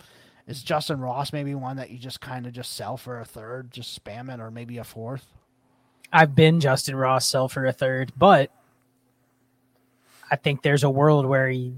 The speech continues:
Speaker 2: he could be the one guy on this list aside from the top three that is actually worth more if he does anything.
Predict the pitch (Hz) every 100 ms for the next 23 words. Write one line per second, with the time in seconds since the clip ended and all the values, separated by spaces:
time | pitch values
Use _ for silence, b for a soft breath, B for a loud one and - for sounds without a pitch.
0 | 135 120 131 135 131 139 127 123 131 139
1 | 135 139 139 139 131 127 - 131 127 139
2 | - 139 135 139 123 - 139 - 147 160
3 | 151 131 127 135 - 131 123 139 127 123
4 | 127 151 131 117 120 127 120 135 131 113
5 | 113 120 104